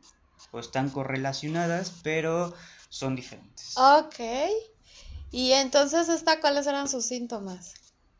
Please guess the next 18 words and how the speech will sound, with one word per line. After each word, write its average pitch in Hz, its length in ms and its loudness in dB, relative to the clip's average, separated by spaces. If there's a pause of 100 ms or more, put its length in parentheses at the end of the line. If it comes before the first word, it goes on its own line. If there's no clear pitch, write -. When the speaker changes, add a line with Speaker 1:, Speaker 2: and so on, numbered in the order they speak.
(100)
Speaker 1:
Eh, 139 580 0
en 131 200 -4
la 123 120 -6
que, 110 160 -16 (460)
la 117 100 -8
tifus 165 480 -4
y 139 40 -4
la 139 120 -2
Speaker 2:
Ajá. 240 120 -4
Speaker 1:
cólera, 156 340 0
que - 80 -16
están 131 360 -2
muy 185 240 2
correlacionadas 151 1300 -2
Speaker 2:
Ajá. 269 220 0
Speaker 1:
en - 40 2
muchos 143 260 -6
conflictos 139 600 -6